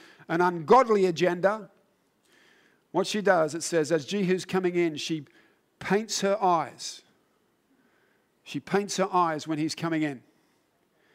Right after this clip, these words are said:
And this is, when you painted your eyes in, uh, in those days, it was to make you sexually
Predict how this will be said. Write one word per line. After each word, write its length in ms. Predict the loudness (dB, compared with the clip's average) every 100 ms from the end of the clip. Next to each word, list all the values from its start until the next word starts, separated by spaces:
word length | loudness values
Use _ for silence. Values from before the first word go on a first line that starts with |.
| _ _ _ _ _ -6
And 180 | -4 -2
this 180 | -2
is, 340 | -2 -4 -8 -14 -20 -10 -4
when 160 | -2
you 80 | -2
painted 340 | -2 -2 0 0
your 140 | 0
eyes 420 | 0 -2 -4 -8
in, 400 | -8 -8 -10 -14 _ _ _ _ _ _ _ _
uh, 320 | -4 -2 -2 -6 -18 _ _ _ _ _ _ _
in 140 | -6
those 260 | -2 -2 0
days, 540 | -2 -2 -4 -8 -18 _ _ _ _
it 140 | -10
was 160 | -8 -6
to 80 | -6
make 300 | -4 -4 -4
you 260 | -6 -6 -8
sexually 680 | -4 -4 -4 -8 -8 -10